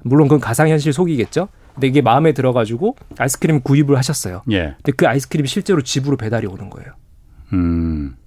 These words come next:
Speaker 1: 그러면 그게 이제 거래가 일어난 거죠.
Speaker 2: 예, 예.
Speaker 1: 네, 그런 형태가 가능하다라는 거고요. 또 하나 아까 말씀드린, 어, 이제 일상생활이 가능하다라는 거는 이 동물원 이 제가 사례를 들어가지고 좀 마-,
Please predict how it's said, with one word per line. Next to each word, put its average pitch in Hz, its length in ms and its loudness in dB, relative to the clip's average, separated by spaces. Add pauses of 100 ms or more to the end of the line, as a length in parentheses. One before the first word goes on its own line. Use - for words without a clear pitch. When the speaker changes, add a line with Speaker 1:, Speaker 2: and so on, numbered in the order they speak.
Speaker 1:
그러면 151 220 2
그게 139 200 2
이제 135 140 2
거래가 151 420 2
일어난 113 340 -2
거죠. 98 200 -4
Speaker 2:
예, 101 60 2
예. 85 360 -2
Speaker 1:
네, 160 100 -6
그런 156 240 2
형태가 156 360 0
가능하다라는 113 640 -6
거고요. 113 340 -8 (280)
또 170 140 4
하나 170 140 4
아까 120 160 0
말씀드린, 135 600 0 (380)
어, 110 180 -4
이제 117 220 -4
일상생활이 214 720 2
가능하다라는 120 580 2
거는 135 240 0 (260)
이 139 80 -2
동물원 196 800 4
이 156 560 2
제가 127 180 0
사례를 156 380 4
들어가지고 120 340 2
좀 123 280 0
마-, 104 160 -2